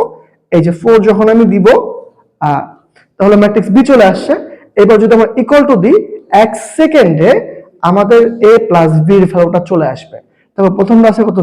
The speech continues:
থ্রি, পরেরটা আছে হচ্ছে ওয়ান, পরেরটা তিন নাম্বারটা যে ভ্যালু আছে তুমি দেখতে পাচ্ছ থ্রি আছে, আর চার নাম্বার আছে পাঁচ। এইভাবে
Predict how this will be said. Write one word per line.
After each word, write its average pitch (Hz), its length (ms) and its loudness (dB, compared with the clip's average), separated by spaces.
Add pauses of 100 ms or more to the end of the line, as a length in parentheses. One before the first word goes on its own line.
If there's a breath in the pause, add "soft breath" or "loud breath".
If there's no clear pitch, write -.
(100)
থ্রি, 254 200 0 (760)
পরেরটা 190 420 0
আছে 202 140 -10
হচ্ছে 208 180 -8 (120)
ওয়ান, 160 280 0 (520 loud breath)
পরেরটা 160 400 -2
তিন 214 100 0 (100)
নাম্বারটা 185 460 -2
যে 165 140 0
ভ্যালু 151 200 -2 (120)
আছে 156 160 -12
তুমি 185 180 -6
দেখতে 156 220 -12
পাচ্ছ 147 160 -16 (200)
থ্রি 247 180 -6 (140)
আছে, - 220 -12 (520 soft breath)
আর 143 140 -12
চার 143 180 -12
নাম্বার 135 180 -18
আছে 143 120 -20 (140)
পাঁচ। - 280 -14 (1120 soft breath)
এইভাবে 226 400 2